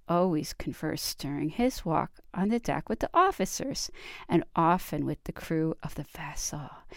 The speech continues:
He questioned them about the actions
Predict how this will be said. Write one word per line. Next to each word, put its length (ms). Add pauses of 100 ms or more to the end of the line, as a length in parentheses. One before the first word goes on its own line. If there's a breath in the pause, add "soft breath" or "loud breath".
(200 loud breath)
He 160
questioned 580
them 280 (480 soft breath)
about 440
the 60 (120)
actions 840